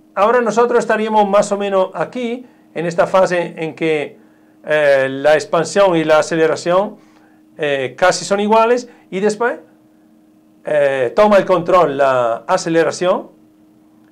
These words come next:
y la energía oscura pasa a dominar totalmente el universo, y el universo se expandirá tan rápidamente y tanto que prácticamente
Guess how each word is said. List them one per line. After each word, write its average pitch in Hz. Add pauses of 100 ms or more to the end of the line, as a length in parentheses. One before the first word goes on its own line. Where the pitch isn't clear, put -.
y 160
la 151
energía 196
oscura 175 (360)
pasa 170
a 143
dominar 151
totalmente 160
el 147
universo, 165 (260)
y 156
el 170
universo 208
se 165
expandirá 156 (640)
tan 233
rápidamente 151
y 143
tanto 131 (460)
que 165
prácticamente 170